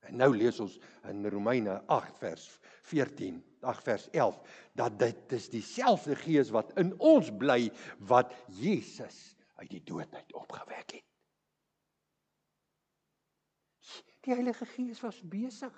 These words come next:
die Heilige Gees het gewerk. Was nie net Jesus nie, vriende.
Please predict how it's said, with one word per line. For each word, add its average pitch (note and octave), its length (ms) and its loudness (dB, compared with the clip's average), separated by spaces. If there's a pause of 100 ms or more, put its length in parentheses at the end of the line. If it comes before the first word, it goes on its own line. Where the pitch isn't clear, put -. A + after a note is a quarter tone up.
(260)
die A3+ 120 2
Heilige A3+ 280 0
Gees A#3 320 -6
het - 80 -14
gewerk. A#3 680 -4 (1600)
Was A3 200 2
nie D4 160 10
net C4+ 300 8
Jesus G3+ 540 2
nie, E3+ 100 -4
vriende. D#3+ 380 -8